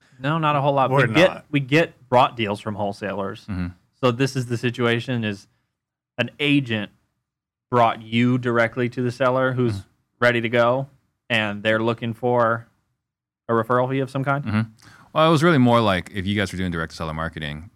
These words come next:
Speaker 3: and then, you know, this clearly is not a, uh, a wholesale deal or a flip deal. This is really more of a traditional listing.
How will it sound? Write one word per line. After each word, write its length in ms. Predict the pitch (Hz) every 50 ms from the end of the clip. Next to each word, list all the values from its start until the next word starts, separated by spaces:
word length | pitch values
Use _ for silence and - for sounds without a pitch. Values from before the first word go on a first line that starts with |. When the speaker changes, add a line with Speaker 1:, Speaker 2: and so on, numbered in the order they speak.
| _
Speaker 3:
and 200 | - 85 82 82
then, 360 | 80 78 78 78 78 76 - - -
you 100 | 85 82
know, 120 | 78 76
this 320 | 73 85 82 - - - _ _ _
clearly 320 | - 120 110 107 95 90
is 160 | 82 82 78 -
not 400 | 87 87 85 82 82 80 - -
a, 300 | 82 80 78 76 76 - _ _ _ _ _ _ _ _ _ _ _ -
uh, 220 | 80 80 78 67 65
a 60 | 80
wholesale 380 | - 101 92 85 - 82 76 78
deal 200 | 78 80 78 80
or 160 | 80 78 73
a 40 | 76
flip 220 | - - 92 82
deal. 140 | - 80 76
This 120 | 78 76 80
is 60 | 80
really 140 | 82 80 80
more 140 | 80 78 76
of 80 | 69
a 60 | 69 -
traditional 440 | - 82 78 78 - - 69 67
listing. 420 | 78 87 87 - - 73 73 73